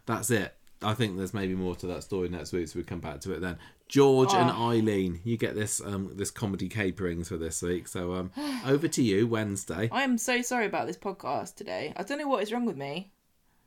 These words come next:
Speaker 1: It's fine. Just stop sighing.
Speaker 2: <sighs> Wednesday, Elaine, Eileen, <laughs> Eileen surprised.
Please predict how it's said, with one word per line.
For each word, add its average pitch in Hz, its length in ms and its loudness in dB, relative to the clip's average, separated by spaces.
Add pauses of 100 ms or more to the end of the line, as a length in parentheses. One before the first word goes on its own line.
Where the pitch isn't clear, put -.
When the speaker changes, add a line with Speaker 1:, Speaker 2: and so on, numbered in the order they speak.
(600)
Speaker 1:
It's - 200 -4
fine. 285 520 -2
Just 226 160 0
stop - 260 -6
sighing. 214 720 0 (720)
Speaker 2:
<sighs> - 1700 -8
Wednesday, 170 680 4 (480)
Elaine, 254 440 4 (280)
Eileen, 208 440 8 (200)
<laughs> - 180 -16
Eileen 240 380 2
surprised. 196 600 2